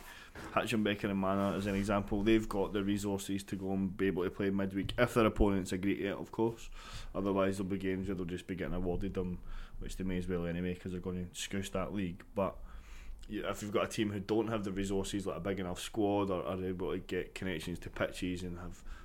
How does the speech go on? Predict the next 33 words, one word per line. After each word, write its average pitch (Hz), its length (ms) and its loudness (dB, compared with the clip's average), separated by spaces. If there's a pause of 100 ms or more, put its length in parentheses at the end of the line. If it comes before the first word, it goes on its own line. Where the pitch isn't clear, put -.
(260)
the 98 120 -2
money 101 380 0
to 95 80 0
pay 110 180 4
for 110 120 0
the 98 140 2
pitches, 95 300 -2
like 92 140 -2
you're 87 100 -4
saying, 98 260 0
floodlit 98 460 0
during 95 200 0
the 90 80 0
week, 92 220 -2
it's - 80 -10
not 92 160 -2
easy, 98 440 2 (720)
then 92 500 2 (100)
that's 87 300 0
when 90 140 -4
teams 90 260 -2
probably 87 440 0
either 92 160 0
just 92 220 -4
need 87 260 0 (640)
to 104 100 -8
give 98 160 2
a 90 60 2
walkover 92 540 2
and 92 100 0
exit 95 280 0
the 90 60 -6
competition 95 800 -2